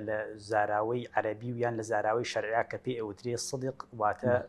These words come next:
Speaker 1: ئەو ڕازگۆیی کە ئینسان هەیبێت. ئە، بە واتای تعریفی ئەگەر بکرێ، واتەی، ئە، ڕاستی وشە لە بەرامبەر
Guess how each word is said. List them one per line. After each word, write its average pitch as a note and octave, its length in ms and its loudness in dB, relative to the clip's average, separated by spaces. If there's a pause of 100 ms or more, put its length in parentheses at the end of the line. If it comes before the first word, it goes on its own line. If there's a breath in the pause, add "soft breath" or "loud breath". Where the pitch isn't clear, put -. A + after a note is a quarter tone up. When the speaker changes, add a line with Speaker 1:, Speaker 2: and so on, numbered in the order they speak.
(220)
Speaker 1:
ئەو B2+ 180 6
ڕازگۆیی A2+ 640 4
کە - 40 -8
ئینسان A2+ 360 0
هەیبێت. A2+ 380 -2 (720 soft breath)
ئە، A#2 360 4
بە B2+ 40 2
واتای C#3 540 10
تعریفی C3 540 0
ئەگەر A#2+ 160 4
بکرێ، B2 320 2
واتەی، A#2 460 6 (140)
ئە، A2 320 0 (680)
ڕاستی A#2+ 840 4
وشە A#2+ 500 2 (180)
لە A2+ 60 2
بەرامبەر A2+ 500 2